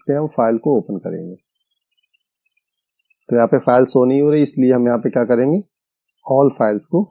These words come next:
सिलेक्ट कर लेंगे। जैसे ही हमने all file को सिलेक्ट किया, ये हमारी फाइल यहाँ पे शो हो गई। इसको हम ओपन करेंगे।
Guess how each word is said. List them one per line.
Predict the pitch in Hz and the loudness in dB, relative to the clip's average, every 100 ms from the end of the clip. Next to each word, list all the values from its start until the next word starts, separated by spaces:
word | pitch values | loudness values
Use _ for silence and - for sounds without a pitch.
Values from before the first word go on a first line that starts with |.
| _ - | _ -14
सिलेक्ट | - 101 95 | -4 -4 -4
कर | - 95 | -8 -10
लेंगे। | 90 98 - _ _ _ - | -10 -14 -20 _ _ _ -2
जैसे | 123 135 165 | 2 4 4
ही | |
हमने | 156 156 | 6 6
all | 139 139 | 6 4
file | 139 139 | 2 2
को | 135 139 | 2 0
सिलेक्ट | 131 135 135 | 2 0 2
किया, | 135 151 | 0 2
ये | 139 | 2
हमारी | 123 123 131 | 2 2 2
फाइल | - 127 | 2 2
यहाँ | 123 117 | 2 0
पे | 185 208 | 0 0
शो | - 110 90 | 0 -4 -4
हो | |
गई। | 87 104 _ _ _ _ _ - | -4 -10 _ _ _ _ _ -14
इसको | - - 127 | -8 0 0
हम | 175 202 _ _ | 0 -6 _ _
ओपन | 123 - 101 | -16 -14 -16
करेंगे। | - - - | -16 -18 -20